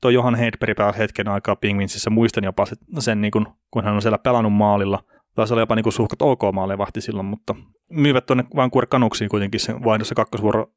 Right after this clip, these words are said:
kakkoskierroksen varausvuoroon, ja tää oli sitten tää Alex Kolikoski, mikä sillä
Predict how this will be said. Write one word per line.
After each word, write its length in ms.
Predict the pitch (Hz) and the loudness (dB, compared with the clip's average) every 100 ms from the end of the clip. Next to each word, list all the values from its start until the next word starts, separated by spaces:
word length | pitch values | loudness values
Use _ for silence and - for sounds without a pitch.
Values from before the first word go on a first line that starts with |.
| _ _ - | _ _ -4
kakkoskierroksen 720 | 135 - - 123 110 - 110 | -2 -2 -2 -2 -2 -2 -2
varausvuoroon, 840 | 120 104 95 107 101 98 113 95 92 | 0 0 -2 0 2 2 2 2 -2
ja 180 | 95 - - | -6 -8 -4
tää 140 | 95 | -2
oli 120 | 92 | -2
sitten 180 | - _ | -6 _
tää 100 | - | -4
Alex 280 | 92 95 - | -2 -2 -4
Kolikoski, 520 | - 104 98 98 - 98 | -2 -2 0 0 -2 -6
mikä 180 | 101 | -6
sillä 220 | 95 98 | -6 -6